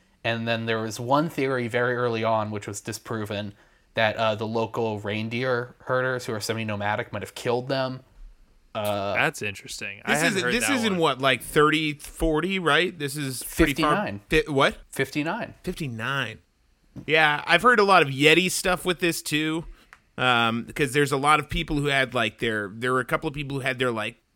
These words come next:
Speaker 3: rib cages just absolutely caved in.
Speaker 1: I will say that the Russian government did open up an investigation in two thousand nineteen and earlier this year.
Speaker 3: Oh, good.
Speaker 1: And
Speaker 3: So
Speaker 1: they
Speaker 3: the, so
Speaker 1: do
Speaker 3: the
Speaker 1: have a
Speaker 3: evidence is fresh.
Speaker 1: conclusion.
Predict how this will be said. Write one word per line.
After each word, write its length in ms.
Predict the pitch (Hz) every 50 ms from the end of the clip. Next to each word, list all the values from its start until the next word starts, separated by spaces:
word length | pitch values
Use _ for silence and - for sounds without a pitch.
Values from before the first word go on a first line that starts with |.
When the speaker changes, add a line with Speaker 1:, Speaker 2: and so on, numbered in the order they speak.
| - -
Speaker 3:
rib 360 | 123 123 135 143 147 147 139
cages 400 | - - 147 135 131 117 113 101
just 200 | 110 117 - - -
absolutely 480 | 151 147 139 - - - 135 127 117
caved 640 | - - - - - 180 170 160 143 131 117 104 127
in. 340 | 127 127 107 92 85 73 - _ - _ _ _ _ - - - - - - - -
Speaker 1:
I 80 | 160 156
will 240 | 156 180 208 214 208
say 340 | - - 220 208 196 170
that 180 | 151 139 143 -
the 80 | - 139
Russian 400 | 131 143 151 156 - 175 156 139
government 400 | 147 139 135 139 131 123 110 110
did 220 | - 139 143 135
open 320 | 127 131 131 127 135 123
up 140 | 120 120 117 120
an 80 | 113
investigation 880 | 110 104 110 113 107 - - 110 110 113 110 110 - - 110 107 104 101
in 240 | - 110 110 104 104
two 160 | - - 120
thousand 320 | 110 - 113 110 107 110 104
nineteen 560 | 107 107 104 104 - 135 127 123 120 120 117
and 240 | - 117 110 107 104
earlier 360 | 113 113 113 107 104 104 107
this 260 | 104 107 104 - -
year. 260 | 95 101 98 101 107 - -
Speaker 3:
Oh, 140 | 139 135 117
good. 240 | - - 135 127
Speaker 1:
And 100 | 131 135
Speaker 3:
So 60 | 135 131
Speaker 1:
they 60 | 127
Speaker 3:
the, 200 | 123 123 127 113
so 60 | -
Speaker 1:
do 140 | 170 170 180 185
Speaker 3:
the 40 | 175
Speaker 1:
have 280 | 160 135 170 160 156 143
a 20 |
Speaker 3:
evidence 120 | 151 - -
is 100 | 135 120
fresh. 20 | - 117
Speaker 1:
conclusion. 480 | 113 107 120 113 - 107 98 92 95